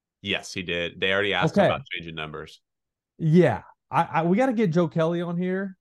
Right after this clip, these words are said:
Speaker 2: ex-teammate of mine in twenty fourteen.
Speaker 1: Yeah.
Speaker 2: And, like,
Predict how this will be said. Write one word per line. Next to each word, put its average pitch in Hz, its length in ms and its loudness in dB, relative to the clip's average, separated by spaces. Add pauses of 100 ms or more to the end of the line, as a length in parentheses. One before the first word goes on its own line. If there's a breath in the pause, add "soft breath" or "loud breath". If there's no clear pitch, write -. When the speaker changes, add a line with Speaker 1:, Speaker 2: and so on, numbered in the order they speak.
(320)
Speaker 2:
ex-teammate 165 580 0
of 143 80 -2
mine 135 180 -2
in 123 100 -4
twenty 139 240 -6
fourteen. 120 560 -4 (460)
Speaker 1:
Yeah. 147 80 -4
Speaker 2:
And, 139 80 2
like, 123 320 0